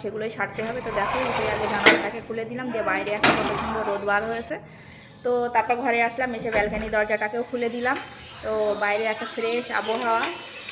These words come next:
আর ব্যালকনির চারিধারটা একটু ঘুরিয়ে দেখিয়ে দিলাম। তো তারপরে চলে আসলাম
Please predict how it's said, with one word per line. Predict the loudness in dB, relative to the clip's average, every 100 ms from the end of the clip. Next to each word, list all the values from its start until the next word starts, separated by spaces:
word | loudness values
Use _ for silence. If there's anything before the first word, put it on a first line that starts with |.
| -10 -4 0
আর | 0 2
ব্যালকনির | 0 0 -2 -2 0
চারিধারটা | 2 0 -2 -4
একটু | -4 -2
ঘুরিয়ে | 0 0 0
দেখিয়ে | 0 0 -2 0
দিলাম। | -2 -4 -4 -8 -8
তো | -4 -2
তারপরে | 0 0 -2 -2
চলে | 0 0
আসলাম | -2 -2 -4